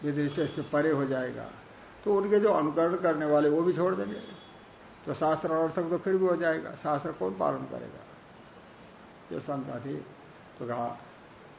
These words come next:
नहीं, बहुतों में से किसी एक को ही विवेक होता है, आत्मा ना-, आत्मा माने जीवात्मा परमात्मा ऐक्य किसी किसी को होता है,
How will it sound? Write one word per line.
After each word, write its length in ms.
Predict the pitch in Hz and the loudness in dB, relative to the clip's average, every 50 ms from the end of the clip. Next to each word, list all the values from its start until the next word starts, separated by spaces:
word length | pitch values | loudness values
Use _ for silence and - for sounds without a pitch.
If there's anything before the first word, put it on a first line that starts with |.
| - - 139 | -14 -8 -4
नहीं, 420 | 131 139 143 143 143 139 127 123 123 - - - - - - - - - - - - - - - - 147 | 0 2 2 4 4 2 2 -2 -4 -8 -12 -18 -20 -20 -20 -20 -20 -20 -20 -20 -20 -20 -20 -14 -6 -2
बहुतों 400 | 147 160 190 196 190 190 196 190 | 2 4 4 4 4 4 2 2
में 160 | 190 190 180 | 4 2 2
से 100 | 185 185 | 2 2
किसी 280 | 185 180 185 - 196 202 | 2 2 0 0 0 4
एक 260 | 190 180 175 175 180 | 4 4 4 4 4
को 80 | 185 | 4
ही 400 | 190 175 185 180 156 120 110 - - - - - - - - - - - - - - - - - | 6 8 8 8 8 6 2 -2 -8 -12 -16 -16 -18 -18 -18 -20 -20 -20 -20 -20 -20 -20 -6 -2
विवेक 300 | 147 147 156 156 147 151 | 0 4 4 4 2 2
होता 260 | 131 117 113 - 147 | -2 -4 -2 -2 -4
है, 220 | 113 117 117 107 107 - - - - - - - - - - - - - - - - - - - - - - - - | -4 -4 -8 -10 -12 -14 -16 -18 -18 -20 -20 -20 -20 -20 -20 -20 -20 -20 -20 -18 -20 -20 -20 -20 -20 -20 -20 -12 -6
आत्मा 340 | 147 143 139 143 147 135 139 | -4 -4 -4 -4 -4 -2 -2
ना-, 380 | 143 139 143 147 143 - 151 147 | 0 0 -2 -2 -4 -6 -8 -10
आत्मा 340 | 135 131 - - - - - - - - - - 127 | -10 -10 -10 -12 -14 -16 -16 -16 -20 -20 -18 -16 -14
माने 420 | 127 127 123 113 - - 143 135 | -12 -12 -12 -14 -14 -16 -12 -6
जीवात्मा 420 | 127 127 131 135 135 123 135 143 | -6 -2 0 0 -2 -2 -2 -6
परमात्मा 500 | 135 139 139 135 131 131 131 123 127 147 | -6 -6 -4 -4 -2 -2 -2 -4 -4 -6
ऐक्य 320 | 131 139 120 117 - - 143 | -6 -6 -8 -6 -6 -8 -8
किसी 380 | - - 160 156 - - 220 | -6 -8 -8 -6 -4 -4 -4
किसी 280 | 214 - 185 160 - 170 | -2 0 -2 -2 -2 -4
को 120 | - - | -4 -4
होता 240 | 123 120 120 - - | -6 -8 -10 -12 -14
है, 140 | 110 - - | -16 -16 -16